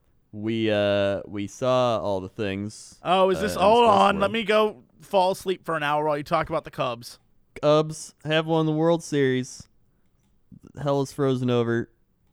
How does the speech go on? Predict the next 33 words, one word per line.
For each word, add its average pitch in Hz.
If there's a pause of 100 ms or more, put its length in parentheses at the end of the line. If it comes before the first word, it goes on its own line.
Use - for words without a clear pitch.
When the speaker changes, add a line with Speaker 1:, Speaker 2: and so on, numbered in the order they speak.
(140)
Speaker 1:
The 85
end 117
of 117
the 113
world 110
is 101
near. 98 (420)
Zombie 110
apocalypse 101
is -
happening. 92 (960)
We 104
can 98
all 92
die 90
happy. 90 (680)
Uh, 85
Speaker 2:
I -
mean, 196
Speaker 1:
so 95
yeah, 87
the 76
Cubs 110
won 101
the 98
World 92
Speaker 2:
<laughs> -
n-, 143
Speaker 1:
Series. 147
Speaker 2:
not 185
Cleveland 175
fans. 156 (500)
Speaker 1:
<laughs> -